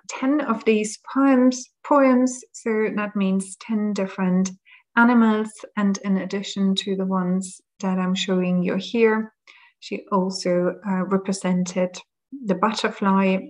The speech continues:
deer, lion, the falcon, and the nightingale. Shape poems can be very difficult to read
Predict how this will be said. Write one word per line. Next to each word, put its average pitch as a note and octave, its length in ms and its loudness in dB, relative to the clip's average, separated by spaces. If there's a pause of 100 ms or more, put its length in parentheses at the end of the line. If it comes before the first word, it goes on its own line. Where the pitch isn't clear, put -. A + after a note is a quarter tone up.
(480)
deer, F#3 640 -2
lion, G3 640 2 (440)
the G#3 60 -12
falcon, F#3+ 840 -4
and F#3 260 -2 (300)
the G#3+ 60 2
nightingale. G#3+ 880 0 (3000)
Shape D4 400 0
poems B3 500 4 (140)
can A#3 240 2
be A3 440 2
very G#3 440 0
difficult G3 760 -4 (340)
to G#3+ 220 -2
read G#3 380 4